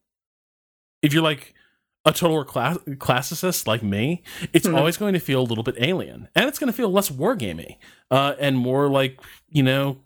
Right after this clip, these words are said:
Speaker 1: R T S-y, uh, in ways that might not be cool for someone who wants something with that historical flavor.
Speaker 2: Yes.
Speaker 1: That said, awesome strategy game, and still pretty good on the battlefield, too.
Speaker 2: Yes, I recommend it very highly.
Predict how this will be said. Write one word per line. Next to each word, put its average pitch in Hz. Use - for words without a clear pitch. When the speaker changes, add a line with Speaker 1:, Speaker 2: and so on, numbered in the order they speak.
Speaker 1:
R 147
T 156
S-y, -
uh, 113
in 120
ways 123
that 143
might 131
not 143
be 147
cool 151
for 147
someone 139
who 151
wants 135
something 139
with 143
that 135
historical 135
flavor. 139
Speaker 2:
Yes. -
Speaker 1:
That 220
said, 202
awesome 226
strategy 196
game, 80
and 139
still 269
pretty 226
good 196
on 170
the 123
battlefield, 113
too. 78
Speaker 2:
Yes, 185
I 131
recommend 170
it 175
very 170
highly. 139